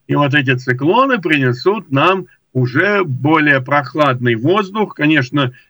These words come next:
что называется, мороза мы не ожидаем, но, в принципе, где-то после вторника, в ночь на вторник, где-то так, похолодает. Днем будет где-то около плюс десяти градусов,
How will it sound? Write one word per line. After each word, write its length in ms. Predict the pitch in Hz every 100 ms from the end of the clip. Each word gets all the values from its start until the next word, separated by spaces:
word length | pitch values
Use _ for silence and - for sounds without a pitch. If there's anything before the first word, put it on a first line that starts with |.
| _
что 140 | - 143
называется, 540 | 123 156 147 123 135
мороза 560 | 135 156 165 151 127 131
мы 160 | 127
не 80 | 123
ожидаем, 720 | 117 101 107 117 165 233 269 - _ _ _ _ -
но, 340 | 131 156 233
в 80 | 247 _
принципе, 640 | 147 165 220 202 190 180 151
где-то 760 | 143 143 156 151 143 139 127 123 _ -
после 440 | 160 143 131 143
вторника, 840 | - - 170 202 226 214 208 180 143
в 100 | 131
ночь 340 | 156 139 127
на 140 | 123
вторник, 680 | 110 - 180 220 214 190 170
где-то 480 | 127 123 135 123 104
так, 300 | 127 202 214 _ _ _ _
похолодает. 1040 | 208 220 254 269 240 160 160 147 143 131
Днем 300 | 139 202 208
будет 360 | 143 156 143 123
где-то 340 | 127 135 127
около 400 | 143 135 127 139
плюс 380 | 127 147 156 127
десяти 560 | 123 123 127 127 131 170
градусов, 840 | 202 220 233 214 214 - 214 190